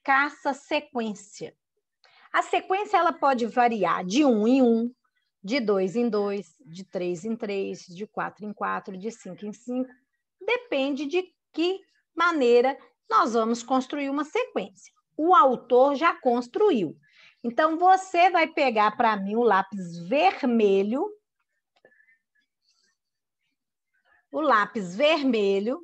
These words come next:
todo mundo pegando o lápis vermelho, e nós vamos colorir a sequen-, a primeira sequência.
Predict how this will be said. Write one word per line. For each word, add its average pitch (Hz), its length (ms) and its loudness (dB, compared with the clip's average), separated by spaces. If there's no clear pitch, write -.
todo 294 300 2
mundo 269 240 -4
pegando 214 400 -2
o 208 40 -6
lápis 180 380 -6
vermelho, 226 580 -2
e 302 80 -8
nós 330 260 -2
vamos 330 300 -6
colorir 277 760 0
a 262 140 0
sequen-, 330 640 -8
a 262 100 -2
primeira 320 540 -4
sequência. 269 840 -6